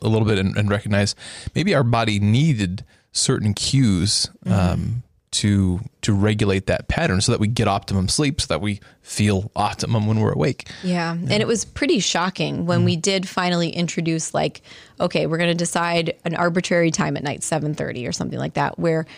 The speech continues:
Speaker 2: we're just gonna switch over to, like, covering our,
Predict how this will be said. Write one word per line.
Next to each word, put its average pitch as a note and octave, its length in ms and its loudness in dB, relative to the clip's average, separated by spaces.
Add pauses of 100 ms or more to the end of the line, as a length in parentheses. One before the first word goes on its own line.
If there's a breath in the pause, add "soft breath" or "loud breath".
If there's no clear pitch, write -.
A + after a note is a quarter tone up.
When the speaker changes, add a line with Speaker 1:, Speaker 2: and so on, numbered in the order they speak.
(140 loud breath)
Speaker 2:
we're F3+ 80 -2
just F3 180 0
gonna E3 160 -2
switch - 380 -2
over E3+ 300 2
to, - 120 -8
like, D#3 260 -4 (320 loud breath)
covering F#3 420 0
our, E3+ 480 4